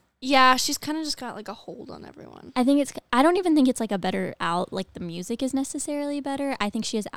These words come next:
Speaker 2: other albums that are better than Midnight's, in my opinion, but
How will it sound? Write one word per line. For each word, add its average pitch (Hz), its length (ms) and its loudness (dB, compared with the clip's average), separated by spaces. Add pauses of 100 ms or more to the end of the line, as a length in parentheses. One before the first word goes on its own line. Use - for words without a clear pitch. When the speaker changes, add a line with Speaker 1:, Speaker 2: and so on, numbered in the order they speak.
(120)
Speaker 2:
other 185 200 -6
albums 180 360 -4
that 190 100 -6
are 175 60 -4
better 180 240 -4
than 175 180 -4
Midnight's, 269 520 -2 (320)
in 208 100 0
my 185 140 -2
opinion, 254 420 2 (140)
but 208 240 -4